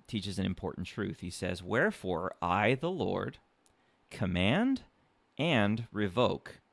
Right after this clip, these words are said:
as it seemeth me good." And if you're not familiar with the word revoke, that just means, like, to retract or to take back or to change. Okay, so "I, the Lord, command and revoke as it seemeth me good. Uh,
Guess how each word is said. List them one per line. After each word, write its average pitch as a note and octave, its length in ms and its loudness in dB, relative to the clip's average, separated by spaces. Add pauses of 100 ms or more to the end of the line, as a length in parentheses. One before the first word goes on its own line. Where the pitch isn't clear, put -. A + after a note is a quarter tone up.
(160)
as G#2 200 -2
it C3 140 -4
seemeth F#2+ 460 -4
me F#2 120 -2
good." - 340 -8 (260)
And G2+ 80 -2
if G#2+ 80 0
you're B2+ 120 4
not G2+ 80 0
familiar G#2 300 2
with G2 120 -2
the G2+ 80 -6
word F#2+ 180 -2
revoke, F#2+ 420 -2
that F#2 160 -2
just G#2 120 -4
means, G2+ 180 -2
like, G2 140 -4 (140)
to F#2+ 280 -8
retract - 680 -6
or F#2 120 -6
to F#2 400 -8 (380)
take - 300 -4
back - 420 -10
or F#2 160 -6
to - 140 -14
change. - 560 -8 (500)
Okay, F#2 200 4
so - 160 -4
"I, G2+ 160 4
the B2+ 140 -4
Lord, B2+ 220 2
command G#2+ 360 0
and F3 100 -2
revoke F#2 400 -2
as F2 180 -2
it - 140 -8
seemeth G2+ 420 -2
me F2+ 320 -2
good. - 380 -6 (760)
Uh, - 220 -10